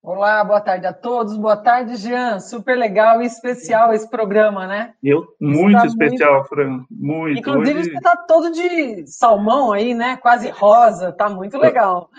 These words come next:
Speaker 2: eu vou explicar, Fran. Eu quis homenagear hoje o nosso Outubro Rosa, né? E, mas eu, eu percebi que eu não tinha uma camisa rosa. Então, isso foi o mais próximo que eu consegui, viu, Fran? Espero que passe, viu?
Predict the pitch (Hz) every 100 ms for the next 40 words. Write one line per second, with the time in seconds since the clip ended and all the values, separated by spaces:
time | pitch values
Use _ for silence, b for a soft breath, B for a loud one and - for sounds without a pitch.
0 | B - 135 120 139 135 151 160 135 127
1 | - 135 131 120 120 127 139 139 127 123
2 | 120 139 - 135 135 135 135 131 131 117
3 | 123 123 127 123 127 - 123 - 127 127
4 | 117 151 160 127 123 143 143 B B B
5 | 131 151 147 175 165 151 147 - 180 175
6 | 165 185 196 147 165 180 185 190 170 175
7 | 180 202 196 180 - 139 139 135 131 175
8 | 208 185 190 254 - 185 185 208 214 196
9 | 190 - 190 175 147 135 147 143 139 127
10 | - - - - - 165 - 131 135 165